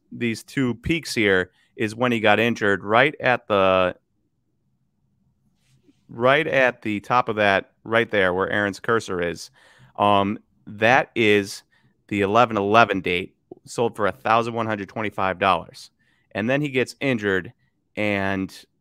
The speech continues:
within two weeks, or basically two weeks later, it's down to six hundred seventy dollars, um, which is a perfect, you know, buy,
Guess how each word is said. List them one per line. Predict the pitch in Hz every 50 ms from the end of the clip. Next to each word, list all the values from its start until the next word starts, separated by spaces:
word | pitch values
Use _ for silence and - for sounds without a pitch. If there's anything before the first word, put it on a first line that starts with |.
| _ _ _ _ _ _ _ - - - _ -
within | 92 113 - - - - 139 135 120
two | - - 156 139
weeks, | 120 117 127 123 107 101 - -
or | 107 101 98
basically | 92 98 - 123 131 127 - - 120 113
two | - - 123
weeks | 117 117 113 98 - -
later, | 120 120 113 101 98 95 - _ _ _ _
it's | - 104 - -
down | - 110 110 117 110
to | 104 98
six | - - 131 110 -
hundred | 127 117 107 101 90 -
seventy | - - - 220 196 151 127 104 92
dollars, | 95 92 87 85 80 82 - - - - _ _ _ _ _ _ _ _ _ _ _ _ _ _ _ _ _ _ _ -
um, | 110 104 101 95 95 92 92 90 - _ _ _ _ _ _
which | - 113 101 -
is | 117 107 92
a | 95
perfect, | - - 139 139 131 - 117 95 - - 73 - _ -
you | 104 92
know, | 90 82
buy, | - - 101 101 95 95 92 92 92 87